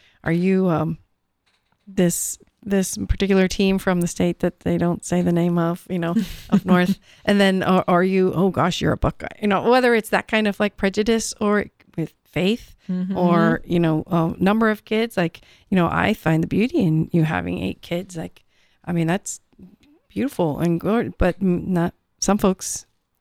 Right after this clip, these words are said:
Speaker 1: they'll take it as far as you're, it's an environmental <laughs> problem because people have
Speaker 2: <laughs>
Speaker 1: large families. Like, "I'm sorry, what are you talking about?" But, like, I mean, you never know the prejudice that's coming with just, like, who they,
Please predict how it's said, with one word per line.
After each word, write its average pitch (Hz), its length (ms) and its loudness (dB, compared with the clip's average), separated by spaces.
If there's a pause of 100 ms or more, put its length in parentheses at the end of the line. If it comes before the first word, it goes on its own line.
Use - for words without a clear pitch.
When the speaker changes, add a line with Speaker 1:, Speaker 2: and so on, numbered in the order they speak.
(180)
Speaker 1:
they'll 262 160 0
take 170 200 -2
it 165 60 0
as 170 140 -4
far 170 180 2
as 170 140 2
you're, 165 160 0 (100)
it's 180 160 -4
an 165 80 2
environmental 180 640 2
<laughs> - 120 -2
problem 175 420 0
because 175 320 2 (160)
people 285 240 2
have 180 260 2
Speaker 2:
<laughs> - 0 -
Speaker 1:
large 180 240 0
families. 185 340 0
Like, 165 160 0
"I'm 208 260 0
sorry, 175 280 0
what 196 260 0
are 320 60 -2
you 170 80 -6
talking - 440 -4
about?" 185 220 -2 (300)
But, 226 100 4
like, 220 220 2 (520)
I - 60 0
mean, 226 220 2
you 240 160 4
never 240 260 0
know 214 160 -2
the 196 100 -4
prejudice 180 460 0
that's - 220 -6
coming 180 480 2
with 170 260 0
just, - 240 -8
like, 160 240 -4 (680)
who 180 360 2
they, 170 360 2